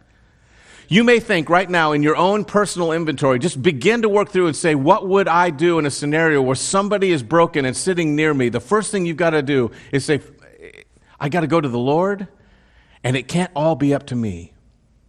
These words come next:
Four people around that baby, four people hanging on to that, four people that are watching and making sure that everything happens. It took a group of individuals.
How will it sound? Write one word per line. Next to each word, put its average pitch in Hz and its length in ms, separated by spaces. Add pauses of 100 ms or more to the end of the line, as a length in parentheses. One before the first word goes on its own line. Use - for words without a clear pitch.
(1200)
Four 202 300
people 135 560 (380)
around 131 240
that 120 140
baby, 107 240
four 190 260
people 135 600 (420)
hanging 139 300
on 135 160
to 113 80
that, 104 460 (280)
four 202 240
people 180 380
that 127 120
are 127 80
watching 139 440
and 117 80
making 131 240
sure 147 160
that 120 120
everything 127 480
happens. 113 480
It 127 120
took - 400 (240)
a 120 100
group 131 320
of 101 340 (300)
individuals. 107 960